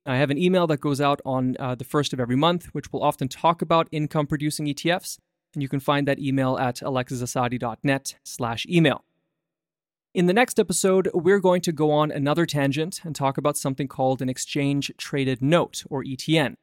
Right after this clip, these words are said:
This is a relatively new type of investment in the world of finance, and it was brought to market only in two thousand and two. However, there's not gonna be an episode of Income Investing next week.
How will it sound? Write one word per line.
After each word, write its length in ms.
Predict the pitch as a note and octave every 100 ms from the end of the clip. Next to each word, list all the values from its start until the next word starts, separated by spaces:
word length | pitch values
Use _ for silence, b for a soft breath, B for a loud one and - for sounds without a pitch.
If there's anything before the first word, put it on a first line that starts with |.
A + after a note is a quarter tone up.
| _ _ _
This 160 | F3+ F3
is 120 | E3
a 60 | C3+
relatively 520 | D#3 F3+ F3 D3 C3+
new 180 | D3+ F#3
type 280 | F#3 F3+
of 100 | F#3
investment 540 | F3+ F3 F#3 - G#3+ E3
in 80 | C#3+
the 60 |
world 200 | C#3 C3+
of 80 | B2+
finance, 540 | E3 F#3 G3 G3 - -
and 140 | E3+
it 20 |
was 140 | F3 -
brought 260 | E3+ D#3+
to 100 | F3
market 560 | D3 C#3+ C#3+ D3+ - -
only 260 | D3+ E3 D#3
in 80 | C#3+
two 160 | D3+
thousand 340 | D3 C3+ B2+ B2
and 120 | A#2
two. 260 | E3+ C#3+ - _ _ _ _ _ _
However, 360 | D#3+ G3 F3+ C3+ -
there's 280 | E3+ C#3+
not 220 | D#3+ F#3 G#3
gonna 140 | G3
be 100 | E3+
an 80 | D#3
episode 460 | D3+ D#3+ E3 D#3+
of 80 | C3
Income 320 | C#3 C3+ C#3
Investing 400 | C3 B2+ B2 C#3
next 240 | A#2+ - -
week. 280 | F#3 -